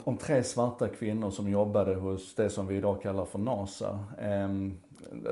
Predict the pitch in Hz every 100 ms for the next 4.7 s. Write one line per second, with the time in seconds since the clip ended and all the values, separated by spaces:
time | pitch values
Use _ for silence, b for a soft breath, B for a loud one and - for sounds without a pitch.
0 | 107 107 107 110 110 104 104 - 113 -
1 | 101 110 101 107 101 98 - 110 - 101
2 | 95 98 104 107 110 101 92 104 98 -
3 | 90 - - - _ _ _ _ _ _
4 | _ 117 120 127 123 120 117